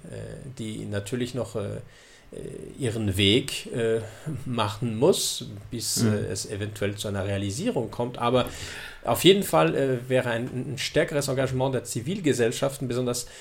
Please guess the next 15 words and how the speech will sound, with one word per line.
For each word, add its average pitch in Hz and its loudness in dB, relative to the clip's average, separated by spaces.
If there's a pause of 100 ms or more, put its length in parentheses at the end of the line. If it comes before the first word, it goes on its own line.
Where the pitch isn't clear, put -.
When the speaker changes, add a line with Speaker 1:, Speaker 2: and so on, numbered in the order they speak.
(340)
Speaker 1:
äh, 123 -10 (420)
so 127 -8
eine 160 4
Generation 143 2
nach 156 2
so 131 -2
einem 110 -2
Vertrag, 110 0 (300)
äh, 117 -4
vonnöten, 127 4
weil 107 2 (300)
man 123 -2
kann 135 -2
ja 143 2
nicht 127 -4